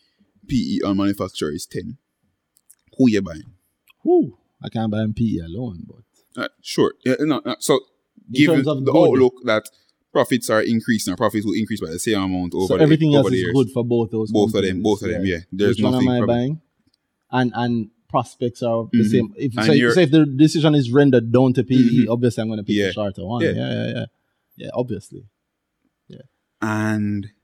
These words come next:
Speaker 1: so, yes, I love P E. But we don't pick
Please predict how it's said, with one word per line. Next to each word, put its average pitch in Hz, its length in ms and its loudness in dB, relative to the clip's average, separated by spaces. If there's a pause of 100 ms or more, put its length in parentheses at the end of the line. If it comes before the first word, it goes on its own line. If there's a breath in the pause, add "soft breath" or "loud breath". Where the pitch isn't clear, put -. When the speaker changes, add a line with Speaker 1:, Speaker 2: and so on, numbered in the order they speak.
(140)
Speaker 1:
so, 139 120 0
yes, 143 540 0
I 117 80 2
love 127 260 2
P 107 140 -4
E. - 160 -8 (1900)
But 117 180 0
we 120 80 4
don't 120 280 4
pick - 160 -6